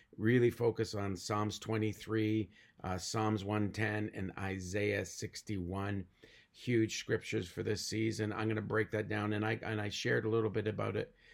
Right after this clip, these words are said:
um, a couple weeks ago as I began to break down significant scriptures, uh, that you can really find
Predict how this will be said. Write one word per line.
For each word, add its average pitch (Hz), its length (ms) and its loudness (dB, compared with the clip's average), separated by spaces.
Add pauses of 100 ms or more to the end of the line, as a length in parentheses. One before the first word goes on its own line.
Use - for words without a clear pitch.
(260)
um, 92 500 0 (220)
a - 40 -10
couple 113 280 -4
weeks 117 320 -2
ago 117 440 0 (600)
as 95 220 -2
I 101 80 0
began 98 300 -2
to 92 60 -2
break 95 340 -4
down 98 400 -2 (100)
significant 92 640 -6
scriptures, 92 880 -8
uh, - 140 -8
that 101 100 -6
you 101 160 -4
can 98 400 -6 (280)
really 113 720 2 (760)
find 104 600 -4